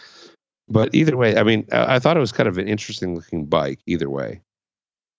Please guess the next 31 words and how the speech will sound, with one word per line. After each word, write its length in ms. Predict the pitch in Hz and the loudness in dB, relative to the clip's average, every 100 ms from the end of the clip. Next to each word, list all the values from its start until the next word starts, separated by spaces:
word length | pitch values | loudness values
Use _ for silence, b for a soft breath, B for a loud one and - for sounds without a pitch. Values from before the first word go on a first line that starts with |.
| _ - | _ -2
Just 260 | 113 123 | 0 2
in 120 | 92 80 | 0 2
general, 440 | 85 76 73 85 | 0 0 -4 -4
I 120 | 90 | 0
just 180 | 90 85 | 2 2
thought 140 | - 82 | 2 0
it 80 | |
was 160 | 76 78 | 0 0
a, 200 | 76 - 80 | -2 -2 0
uh, 180 | 76 73 | 0 0
interesting 480 | - 85 85 - 85 | -2 0 0 0 0
looking 320 | 80 - 69 | -2 -2 -6
bike, 280 | 71 65 55 _ _ _ _ _ _ _ _ _ _ - | -4 -4 -4 _ _ _ _ _ _ _ _ _ _ -2
especially 400 | 92 104 - 95 | 2 2 2 0
if 140 | 90 | 2
you're 80 | 92 | 2
looking 280 | 92 - 87 | 2 0 0
into, 300 | 82 78 90 | 0 -2 -4
like, 340 | 82 76 - | -2 -4 -4
uh, 300 | 73 71 - - _ B B B B B _ _ _ _ _ _ _ | -6 -6 -8 -12 _ B B B B B _ _ _ _ _ _ _
quote 200 | - 104 | 2 4
unquote 340 | 95 82 90 87 | 2 2 2 4
adventure 500 | 82 78 87 - 92 | 2 2 -2 -2 -2
bikes, 540 | 95 107 113 - - - | 0 0 -2 -4 -8 -6
but 220 | 90 82 | -6 -4
not 300 | 90 87 - | 0 -2 -2
so 180 | - 98 | -6 -4
much 200 | 87 85 | -4 -6
an 140 | 78 67 | -6 -6
off-road 440 | 82 78 - 76 60 | -6 -4 -4 -4 -6
bike. 340 | 55 50 - | -12 -14 -20